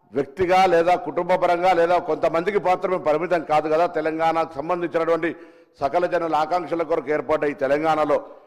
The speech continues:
మనకంటూ ఒక తల్లి రూపంలో తెలంగాణ చిహ్నం ఉండాలి కదా అనేటువంటి ఆలోచన రాకపోవడం,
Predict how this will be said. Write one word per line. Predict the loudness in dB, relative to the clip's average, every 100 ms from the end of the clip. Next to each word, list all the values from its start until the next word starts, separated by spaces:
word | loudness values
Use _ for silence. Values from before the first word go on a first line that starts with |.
| _ -6
మనకంటూ | -4 -2 -4
ఒక | -4 -4
తల్లి | -4 -2
రూపంలో | -4 -2 -2 -2
తెలంగాణ | -2 -2 -2 -2 -2 -2 -4
చిహ్నం | -4 -2 -2
ఉండాలి | 0 0 2
కదా | 0 0
అనేటువంటి | 0 -2 -6 -4
ఆలోచన | -2 -2 -4 -4
రాకపోవడం, | -4 -4 -2 0 0